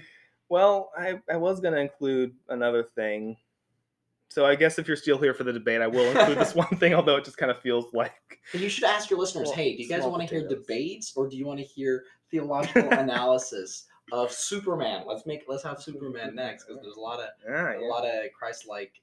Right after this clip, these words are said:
Speaker 1: uh, analogies with
Speaker 2: I can
Speaker 1: the
Speaker 2: go
Speaker 1: story
Speaker 2: over
Speaker 1: of
Speaker 2: to The
Speaker 1: Superman.
Speaker 2: Matrix if we want to.
Speaker 1: Or The Matrix, too.
Speaker 2: <laughs> I literally
Speaker 1: Yeah.
Speaker 2: wrote pa-, anyways,
Speaker 1: <laughs>
Speaker 2: um, back to the debate, <laughs> which is what we were originally trying to do. He, you mentioned in your rebuttal that, like, it's,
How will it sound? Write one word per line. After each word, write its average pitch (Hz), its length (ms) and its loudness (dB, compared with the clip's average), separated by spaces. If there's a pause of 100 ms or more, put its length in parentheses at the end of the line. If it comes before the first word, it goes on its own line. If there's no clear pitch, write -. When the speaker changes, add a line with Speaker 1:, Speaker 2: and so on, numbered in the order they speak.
(100)
Speaker 1:
uh, 95 180 -10
analogies 107 480 -16
with 98 220 -18
Speaker 2:
I 135 40 -6
can 127 100 -12
Speaker 1:
the 117 40 -8
Speaker 2:
go 113 60 -12
Speaker 1:
story 131 240 4
Speaker 2:
over 131 120 2
Speaker 1:
of 127 60 -14
Speaker 2:
to 123 80 -14
The 120 60 -4
Speaker 1:
Superman. 110 160 0
Speaker 2:
Matrix - 320 -6
if 107 80 -14
we 98 80 -8
want 110 280 -4
to. 117 140 -12
Speaker 1:
Or 117 220 -2
The 185 80 -4
Matrix, 131 480 -10
too. 135 280 -8
Speaker 2:
<laughs> - 120 -8
I 151 40 0
literally 131 200 -2
Speaker 1:
Yeah. 123 60 0
Speaker 2:
wrote 101 180 -6
pa-, 120 60 -6 (120)
anyways, 170 440 2
Speaker 1:
<laughs> - 40 -12
Speaker 2:
um, 143 300 2 (1160)
back 240 260 6
to 233 80 4
the 226 140 8
debate, 190 580 4 (380)
<laughs> - 400 -18
which 147 100 0
is 147 80 -6
what 143 100 8
we 139 80 6
were 131 80 6
originally 120 320 0
trying 107 200 -6
to 104 60 -6
do. 113 300 0
He, 151 300 -6
you 185 100 2
mentioned 170 640 2 (140)
in 139 160 0
your 127 180 4
rebuttal 117 460 4
that, 107 160 4
like, 104 340 -2
it's, - 400 -4